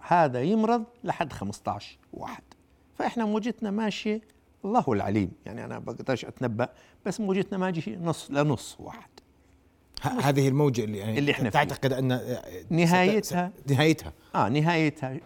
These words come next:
Speaker 1: نص واحد، آخر واحد. اللي راح يكسرها هو ترويحة الطلاب تبعت ال-، آه، المدارس. آه، راح يظل تعليم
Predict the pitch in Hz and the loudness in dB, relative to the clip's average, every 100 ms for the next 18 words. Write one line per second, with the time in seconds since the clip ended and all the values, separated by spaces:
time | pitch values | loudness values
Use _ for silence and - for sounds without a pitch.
0 | - 220 208 233 - 190 180 165 180 175 | -12 -4 2 2 0 2 4 2 0 -6
1 | - - 175 - 104 92 - - - - | -10 0 2 2 -4 -6 -8 -10 -14 -20
2 | _ _ _ _ - _ _ 180 226 208 | _ _ _ _ -20 _ _ 2 4 4
3 | 208 180 180 - 247 190 175 160 185 185 | 2 0 -4 -2 -2 -2 -2 2 4 2
4 | 185 135 135 127 - - 117 101 98 - | -2 -2 -2 -4 -8 -12 -8 -8 -8 -12
5 | - - 95 - 92 - 104 107 107 - | -14 -12 -12 -12 -16 -18 -18 -18 -20 -16
6 | 87 80 80 - - _ _ _ _ _ | -10 -10 -12 -20 -20 _ _ _ _ _
7 | _ _ - - _ - - - 120 117 | _ _ -20 -20 _ -20 -6 0 2 2
8 | 113 110 107 104 - 180 190 214 254 175 | 2 0 -4 -8 -2 2 2 4 4 2
9 | 123 117 117 101 90 87 87 | 0 -2 0 0 -2 -4 -8